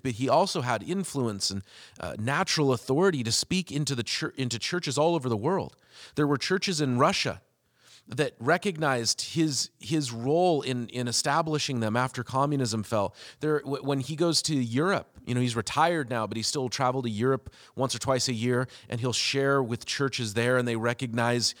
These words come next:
you know, just the, the work that he did in Europe for thirty years, helping to plant churches, helping to encourage churches.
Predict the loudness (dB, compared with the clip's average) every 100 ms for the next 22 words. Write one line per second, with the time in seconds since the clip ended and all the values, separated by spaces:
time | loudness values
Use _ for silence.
0 | -14 _ -4 -2 -2 -2 2 2 2 -2
1 | -4 0 0 0 -2 -4 -4 -2 0 0
2 | 0 0 0 2 0 -4 -18 -20 _ -8
3 | -8 _ 0 2 0 0 2 2 0 -2
4 | -8 _ -4 -2 -4 -6 0 0 0 -2
5 | -2 -2 -4 -2 -2 -2 -4 -2 -4 -4
6 | -6 -2 -2 -2 -6 -6 -4 -4 -4